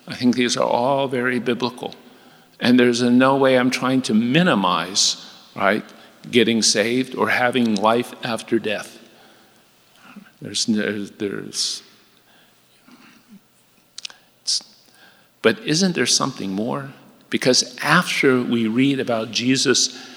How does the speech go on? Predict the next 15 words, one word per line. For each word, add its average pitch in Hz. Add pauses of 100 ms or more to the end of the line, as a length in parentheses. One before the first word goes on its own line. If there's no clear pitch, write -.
(140)
saving 147
us 113
from 101
our 98
sin, 120 (1160)
yes, -
we 117
read 131 (800)
that 107
he 120
is - (1800)
Emmanuel, 104 (920)
God 113
with 110
us, -